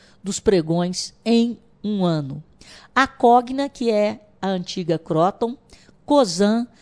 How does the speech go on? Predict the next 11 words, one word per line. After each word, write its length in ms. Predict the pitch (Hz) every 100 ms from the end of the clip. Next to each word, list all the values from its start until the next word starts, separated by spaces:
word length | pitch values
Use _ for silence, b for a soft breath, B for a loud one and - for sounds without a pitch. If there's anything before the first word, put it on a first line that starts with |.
| b b
Siderúrgica 640 | - 247 277 262 240 -
Nacional, 760 | 208 196 - 165 170 185 208 220 b b
C 220 | - - 277
V 160 | 247
C 220 | - -
Brasil, 720 | 196 180 160 151 - 190 226 226 b b
Cirela, 840 | - - 311 294 208 214 214 214 226 b b -
Eco 360 | 262 277 240
Rodovias, 960 | 202 202 170 147 160 214 226 214 208 - b b -
Endi 400 | 269 285 226 202
Brasil, 720 | 180 165 151 180 196 233